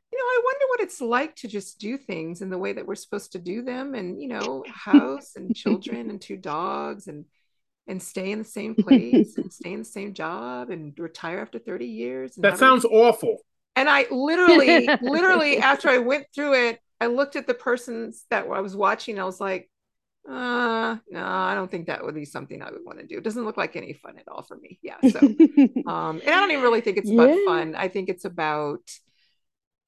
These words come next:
Speaker 1: taking the route that I've taken that my mother still struggles with because she doesn't understand it, because it's not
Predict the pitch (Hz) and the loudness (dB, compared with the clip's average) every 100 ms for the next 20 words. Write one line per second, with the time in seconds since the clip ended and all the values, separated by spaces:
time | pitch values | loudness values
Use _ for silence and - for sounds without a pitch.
0 | _ _ _ _ - 220 202 226 196 185 | _ _ _ _ -4 -2 0 -4 -6 -6
1 | - 185 170 156 151 151 147 - _ _ | -10 -8 -6 -6 -6 -6 -8 -10 _ _
2 | - 165 170 165 156 160 170 160 160 - | -14 -4 0 2 2 0 -4 -4 -6 -6
3 | 156 156 151 151 143 143 - _ _ _ | -6 -6 -8 -4 -4 -4 -8 _ _ _
4 | 180 160 156 151 151 - 160 151 - 151 | -10 -6 -4 -4 -4 -6 -8 -8 -8 -6
5 | 156 147 156 151 - 143 - 151 143 - | -6 -6 -8 -8 -10 -16 -10 -10 -10 -12
6 | 156 151 170 156 156 - 156 147 151 156 | -10 -8 -10 -12 -12 -12 -12 -10 -12 -12
7 | 165 170 156 - 151 - | -12 -14 -16 -10 -8 -8